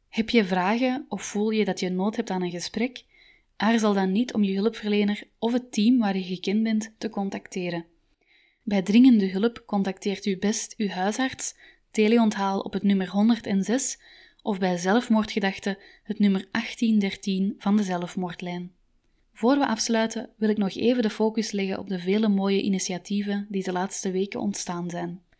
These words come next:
Solidariteitsacties zoals de witte doeken, het applaus voor de hulpverleners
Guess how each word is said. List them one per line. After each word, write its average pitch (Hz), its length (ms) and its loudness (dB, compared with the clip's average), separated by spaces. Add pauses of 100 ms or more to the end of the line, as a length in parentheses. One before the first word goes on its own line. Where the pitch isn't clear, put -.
(500)
Solidariteitsacties 202 1400 -2
zoals 185 340 -2
de 190 100 0
witte 226 220 -2
doeken, 196 340 -4 (340)
het - 160 -6
applaus 190 500 -2
voor 208 120 -2
de 196 80 0
hulpverleners 185 880 -6